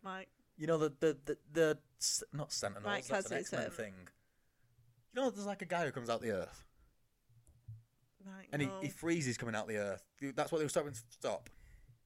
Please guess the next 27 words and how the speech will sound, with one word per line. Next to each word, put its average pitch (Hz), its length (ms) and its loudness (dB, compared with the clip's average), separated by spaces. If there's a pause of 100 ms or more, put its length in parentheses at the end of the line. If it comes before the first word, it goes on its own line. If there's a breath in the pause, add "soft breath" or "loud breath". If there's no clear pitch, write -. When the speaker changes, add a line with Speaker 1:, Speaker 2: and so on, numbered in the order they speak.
(600)
Speaker 1:
Is 233 120 -4
this 262 160 -4
in 226 140 0
Eternals? 226 640 -6
'Cause 180 80 -4
Speaker 2:
Yeah. 226 140 8
Speaker 1:
I 233 40 8
don't 214 160 4
remember 214 320 -2
it 160 100 -2
at - 40 -4
all. 175 420 -6 (140)
Speaker 2:
Ah, - 280 -18 (160)
fucking - 240 -20
hell, 139 100 -10
let 135 40 -10
me 131 60 -10
Google 110 240 -4
it. - 120 -6 (440 soft breath)
Anyway, 131 240 4
it's 98 100 -2
gonna 139 120 2
Speaker 1:
Sorry. 196 80 2
Speaker 2:
play 135 120 6
a 120 60 0
big 135 240 2
role 104 520 4